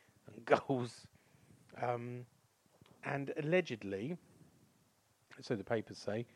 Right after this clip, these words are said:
he was asked to pay back his salary of January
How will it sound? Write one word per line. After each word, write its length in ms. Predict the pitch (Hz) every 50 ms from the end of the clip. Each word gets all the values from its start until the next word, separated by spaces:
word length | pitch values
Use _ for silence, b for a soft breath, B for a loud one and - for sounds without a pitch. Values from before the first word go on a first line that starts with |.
| b b b b b b b b b b b
he 180 | - - 147 143
was 180 | 147 143 -
asked 280 | 160 156 165 156 - -
to 60 | 151
pay 240 | - - - 135 131
back 240 | 123 135 - - -
his 120 | 123 -
salary 540 | - - 139 117 104 101 104 120 170 190 170 _ _ _ _ _ _ _ _ _ _ _ _ _ _ _ _ - -
of 120 | - 123 -
January 440 | - 120 107 101 98 107 135 165